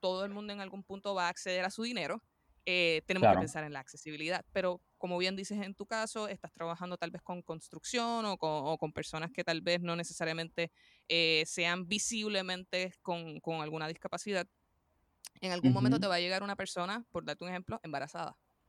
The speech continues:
Speaker 1: Y la gente dirá, "Pero, pero,
Speaker 2: Claro.
Speaker 1: venga, eso no es una discapacidad", pero lo limitas, ¿verdad? O en un momento dado te vas
Speaker 2: Ujú.
Speaker 1: a encontrar caminando, tienes un café en la mano y no qui-, y no puedes soltar el café ni puedes soltar otra cosa y tienes las manos, eh, ocupadas. Ah,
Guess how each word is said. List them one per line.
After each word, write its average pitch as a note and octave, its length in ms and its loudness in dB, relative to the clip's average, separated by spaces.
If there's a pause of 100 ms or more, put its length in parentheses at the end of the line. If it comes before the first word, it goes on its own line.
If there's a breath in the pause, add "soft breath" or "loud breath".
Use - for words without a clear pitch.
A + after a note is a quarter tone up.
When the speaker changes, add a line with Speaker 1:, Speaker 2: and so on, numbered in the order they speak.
(240)
Speaker 1:
Y D#3+ 100 -6
la E3+ 80 -2
gente E3 160 -6
dirá, E3+ 180 2
"Pero, - 140 -8
pero, - 180 -12
Speaker 2:
Claro. A2+ 240 12
Speaker 1:
venga, - 100 2
eso - 180 -10
no D3 80 -12
es D3+ 60 -12
una D#3 120 -12
discapacidad", D#3+ 640 0
pero E3+ 160 0
lo E3 140 0
limitas, D#3+ 540 -8
¿verdad? D#3 260 -4 (260)
O F#3 160 4
en F#3+ 100 2
un G3 80 -2
momento A3 360 -2
dado A3 220 6
te A#3 80 4
vas F#3+ 120 4
Speaker 2:
Ujú. - 20 -2
Speaker 1:
a G3 40 -4
encontrar G3 440 -4
caminando, G3+ 560 -2 (100)
tienes F3 220 -2
un F#3 120 -4
café F#3 260 -2
en F#3 100 -2
la F#3 100 2
mano G3 320 -2
y G#3 60 -2
no F3 120 0
qui-, - 180 -6
y - 40 -6
no E3+ 100 0
puedes F#3 240 4
soltar F#3 320 0
el F#3+ 100 -2
café G#3+ 320 0
ni A#3 100 0
puedes F3 180 -2
soltar F3+ 320 0
otra G3 220 -2
cosa A3 220 -4
y G#3+ 60 0
tienes F3+ 240 -2
las F3+ 80 -4
manos, F3+ 340 -4
eh, D3 240 -2
ocupadas. D#3 520 2 (560)
Ah, C3+ 120 -6